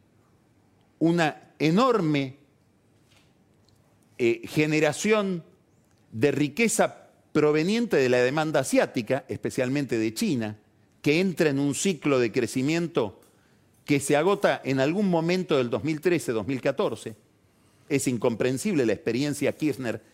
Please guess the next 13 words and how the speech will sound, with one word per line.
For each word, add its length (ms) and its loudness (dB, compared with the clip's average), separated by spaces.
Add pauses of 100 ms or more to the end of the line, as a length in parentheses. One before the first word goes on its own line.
(220)
sin 280 0
ese 220 -2
contexto 440 -4
internacional. 840 -4 (920)
El 220 4
laberinto 760 2
que 100 2
encuentra 640 0
Néstor 680 -4
ya 240 0
había 260 0
sido 300 0
superado 720 -2